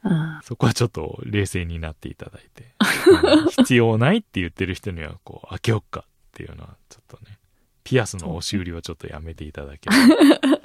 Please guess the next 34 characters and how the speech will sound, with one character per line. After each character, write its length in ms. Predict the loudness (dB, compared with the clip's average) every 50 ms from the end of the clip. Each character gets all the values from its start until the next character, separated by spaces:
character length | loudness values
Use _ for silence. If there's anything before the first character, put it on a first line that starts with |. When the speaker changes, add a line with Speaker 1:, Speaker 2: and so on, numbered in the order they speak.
| -2 -2 -2
Speaker 1:
<laughs> 0 | -4 -8 -20 _ _ -20 _ _ _ _ _ _ _ _ _ _ _ _ _ _ _ _ _ _ -6 -6 _ _ -20 _ _ _ _ _ _ _ _ _ _ _ _ _ _ _ _ _ _ _
Speaker 2:
え 640 | -20 -18 -16 -16 -14 -14 -14 -14 -14 -14 -16 -18 _ _ _ _ _ _ _ _
ー、 60 | _ _
え 160 | -12 -10 -6
ー、 40 | -6
で 80 | -6 -6
も 140 | -6 -8 -10 -8 -6
僕 260 | -6 -6 -4 -2 0
が 120 | 0 0
つ 120 | 0 0 2
け 100 | 4 2
る 80 | 4 4
と 100 | 2 -2
し 80 | 0
た 80 | -2 -4
ら 60 | -4
ど 140 | -2 -4 0
ん 40 | 2
な 100 | 2 2
ん 60 | 2
が 80 | 2 0
似 140 | -2 -2 -4
合 40 | -4
う 40 | -6
か 120 | -8 -12 -12 -14 _ _ _ _ _ _ _ _ _ _ _ _ _ _ _ _ _ _ _ _ _ _ -4
な？ 60 | 4
Speaker 1:
え 420 | 6 6 8 8 6 4 4 2 0
ー、 60 | -4 _ _ _ _ _ _ _ _ _
あ 120 | -2 2
れ、 200 | 2 2 2 0 _ _ _ _ _ _ _ _ _ _ _ _ _ _ _ _ 2
な 120 | 4 4
ん 40 | 4
や 120 | 4 0
ろ。 220 | -2 -6 -10 -12